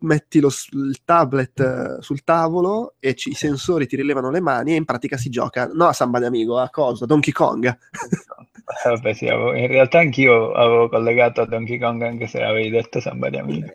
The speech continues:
Speaker 1: Eh, ma è la vecchiaia che avanza, inesorabile. <laughs> Le, le sinapsi si collegano storte. Ma sì, cioè, alla fine è un rhythm game che ti rileva il battito delle mani con le telecamerine del, del tablet. Niente più che, niente meno. Cioè,
Speaker 2: Sì.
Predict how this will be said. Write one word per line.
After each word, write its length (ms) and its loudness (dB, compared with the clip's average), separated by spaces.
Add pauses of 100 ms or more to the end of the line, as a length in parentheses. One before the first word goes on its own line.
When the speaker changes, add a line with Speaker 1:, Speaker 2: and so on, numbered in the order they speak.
Speaker 1:
Eh, 240 2
ma 160 -2
è 60 -6
la 80 -6
vecchiaia 440 -4
che 120 -10
avanza, 580 -6
inesorabile. 720 -8
<laughs> 1600 0
Le, 80 2
le 100 2
sinapsi 500 2
si 120 -2
collegano 420 -4
storte. 480 -6 (460)
Ma 680 2
sì, 240 -6
cioè, 180 4
alla 100 2
fine 140 6
è 40 6
un 60 4
rhythm 240 4
game 280 6
che 140 0
ti 100 -2
rileva 360 2
il 80 2
battito 360 -4
delle 200 0
mani 300 0
con 140 -2
le 100 0
telecamerine 720 -8
del, 180 -14 (500)
del 180 -20
tablet. 440 -4 (220)
Niente 260 -6
più 120 -8
che, 180 -14
niente 340 -8
meno. 380 -10
Cioè, 140 -20 (360)
Speaker 2:
Sì. 220 -12